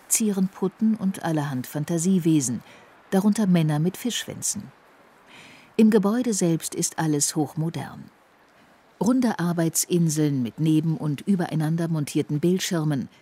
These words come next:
heben sich strahlend weiß von graublauen Wänden ab. Unterhalb der Kuppel zeigt eine Lichtinstallation an,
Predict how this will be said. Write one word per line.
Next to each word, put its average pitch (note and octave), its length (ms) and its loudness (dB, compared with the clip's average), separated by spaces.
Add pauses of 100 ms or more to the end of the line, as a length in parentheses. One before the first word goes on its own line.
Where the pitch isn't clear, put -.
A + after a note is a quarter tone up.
(340)
heben G#3 220 4
sich G3+ 200 0
strahlend G#3+ 500 -2
weiß D#3 380 0
von E3+ 180 -2
graublauen D#3 800 0
Wänden C#3 380 -4
ab. - 180 -14 (1000)
Unterhalb A3+ 440 2
der E3 120 2
Kuppel G#3 420 -2
zeigt - 380 -4
eine E3+ 160 0
Lichtinstallation D3+ 1120 -2
an, C#3+ 260 -2